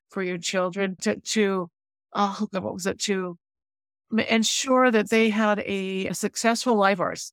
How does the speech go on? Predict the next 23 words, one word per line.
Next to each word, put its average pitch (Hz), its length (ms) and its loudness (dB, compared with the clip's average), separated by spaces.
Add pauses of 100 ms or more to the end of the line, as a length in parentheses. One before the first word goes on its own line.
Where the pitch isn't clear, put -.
(140)
you 226 100 -10
know, - 80 -10 (260)
however 170 300 2
you 151 80 -2
define 165 320 0
success, - 400 -8 (600)
was 202 300 2
to - 80 -6
get - 180 -10
them 175 120 -16
to 175 120 -12
read. 160 280 -8
There 233 160 6
was 226 200 2
just 226 440 -4
no 208 320 0
question. 202 420 -2 (280)
And 233 100 0
it 226 160 2
had 226 220 2
nothing 233 540 0
to 254 120 -2
do 220 380 2